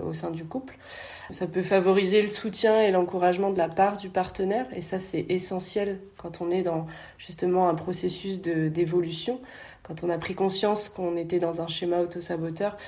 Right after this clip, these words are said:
c'est très important de recevoir du soutien, des encouragements, que ce soit de la part d'un, d'un thérapeute au final ou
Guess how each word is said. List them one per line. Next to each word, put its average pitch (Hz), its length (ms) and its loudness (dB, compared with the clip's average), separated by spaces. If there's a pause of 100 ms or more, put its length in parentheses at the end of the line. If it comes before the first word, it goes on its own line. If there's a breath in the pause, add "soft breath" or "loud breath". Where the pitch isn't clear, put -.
(280 loud breath)
c'est - 440 -2
très 208 300 0
important 202 460 0
de 196 60 0
recevoir 180 420 2
du 175 140 -4
soutien, 190 500 0
des 180 200 0
encouragements, 170 680 0
que 190 120 -8
ce 165 160 -8
soit 190 160 0
de 175 60 2
la 160 100 4
part 175 260 4
d'un, 156 340 0
d'un 156 160 0
thérapeute 165 560 2
au 175 40 -4
final 180 500 2
ou 202 200 -4